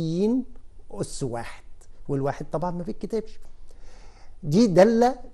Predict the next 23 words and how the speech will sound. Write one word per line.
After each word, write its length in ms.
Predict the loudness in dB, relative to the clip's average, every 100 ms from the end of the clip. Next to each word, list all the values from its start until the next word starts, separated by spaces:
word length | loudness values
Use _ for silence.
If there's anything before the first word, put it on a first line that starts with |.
| -14 -16 -14 -4
بعد 280 | 0 0 2
كده 240 | 4 6
إيه؟ 420 | 4 6 6 6
تمانية 420 | 2 4 8 8
س، 160 | 6 6 4 2 -2
س 160 | -2 2
أس 300 | 2 2 6
واحد، 340 | 6 6 2
واحد 260 | -2 0 -2
في 120 | -2
تمانية 480 | 0 2 2 0 -4 -10 -6
بتمانية، 520 | -2 0 0 0 -4 -10 -14
س 180 | -10 2
أس 380 | 2 4 0 2
واحد 300 | 4 2 0
ناقص 340 | 0 -2 2
واحد، 360 | 4 4 2 0 -2 -12 -12 -12 -12 -14 -12 -12 -10 -2
الله 240 | 0 0 -2
صفر، 340 | 2 6 6 4
س 160 | -2
أس 340 | 0 0 -4 -4
صفر 220 | -2 -2
بواحد، 340 | -2 -2 -6